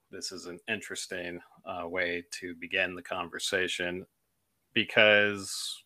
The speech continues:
when you think of filmmakers that we've kind of to the height of their prominence, you know, as, you know, teenagers and now adults, um, Nolan is certainly,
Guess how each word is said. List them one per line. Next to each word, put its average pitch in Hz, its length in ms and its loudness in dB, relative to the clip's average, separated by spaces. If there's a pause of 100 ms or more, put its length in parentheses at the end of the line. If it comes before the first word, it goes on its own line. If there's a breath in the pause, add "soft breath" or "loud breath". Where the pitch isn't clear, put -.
(420)
when 143 160 4
you 139 100 6
think 131 260 4
of 110 160 6
filmmakers 98 1200 2 (460)
that 95 300 0 (100)
we've 90 420 -6 (260)
kind 92 220 2
of 87 140 -8 (1400)
to 87 380 -6 (560 loud breath)
the 92 140 -6
height 90 500 6
of 87 100 -8
their 85 200 0
prominence, 90 1040 0 (140)
you 95 140 -4
know, 82 200 -4 (380)
as, 87 680 4
you 98 100 -6
know, 87 80 -6
teenagers 85 680 -2
and 87 60 -6
now 82 200 -2
adults, 98 560 6 (1000 loud breath)
um, 98 320 6
Nolan 123 360 12
is 98 160 0
certainly, 87 640 0